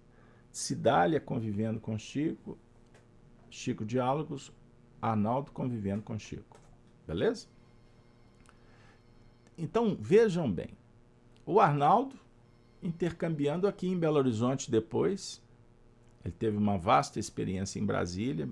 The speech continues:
morou lá, trabalhou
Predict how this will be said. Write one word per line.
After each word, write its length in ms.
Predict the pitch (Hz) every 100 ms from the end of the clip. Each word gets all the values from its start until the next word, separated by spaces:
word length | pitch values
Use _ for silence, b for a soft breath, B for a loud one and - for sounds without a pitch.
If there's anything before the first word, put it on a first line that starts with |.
| -
morou 380 | 113 98 98 98
lá, 320 | 98 - 160 - - b b b b b b b b b - - -
trabalhou 760 | 107 110 104 101 104 104 92